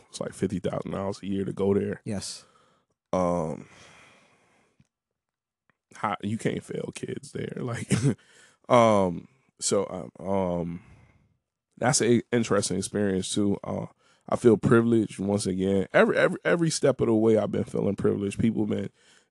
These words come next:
Speaker 1: gambling on me, and I've been, like, taking the ball
Speaker 2: Mm-hmm.
Speaker 1: and, and trying to slam dunk it. Um, real good experience. Um, and
Speaker 2: What
Speaker 1: learning experience too.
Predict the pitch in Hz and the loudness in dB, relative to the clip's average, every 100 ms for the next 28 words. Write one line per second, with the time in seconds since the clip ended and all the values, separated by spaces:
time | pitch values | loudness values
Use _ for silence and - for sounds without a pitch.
0 | - 110 113 110 107 101 98 95 92 95 | -8 0 2 2 0 0 0 -2 -2 -4
1 | 98 95 90 90 92 87 - _ _ - | -4 -2 -2 -2 -4 -6 -10 _ _ 2
2 | 107 - 104 98 98 95 95 95 101 - | 2 2 0 0 4 4 4 2 -2 -12
3 | _ - 123 120 110 92 90 101 98 95 | _ -2 0 0 -4 -8 -6 -6 -4 -4
4 | 110 101 92 92 98 95 - - _ _ | -4 -4 -4 0 0 0 -2 -10 _ _
5 | _ _ _ _ _ _ _ _ - 92 | _ _ _ _ _ _ _ _ -2 0
6 | 87 82 82 - - _ _ _ _ _ | 0 -2 -6 -8 -14 _ _ _ _ _
7 | _ _ _ _ _ _ _ _ _ _ | _ _ _ _ _ _ _ _ _ _
8 | _ _ _ _ 104 107 110 101 101 92 | _ _ _ _ 2 6 6 6 4 2
9 | - 92 90 87 82 - - - - _ | -2 -2 -2 -2 -4 -8 -10 -18 -20 _
10 | _ _ _ _ _ _ - 90 - 50 | _ _ _ _ _ _ -2 -2 0 -2
11 | 50 - - - _ _ - 110 104 117 | -4 -8 -12 -18 _ _ -2 4 6 8
12 | 139 135 107 92 107 104 95 87 - 113 | 8 6 2 2 2 4 4 2 4 4
13 | 101 | 4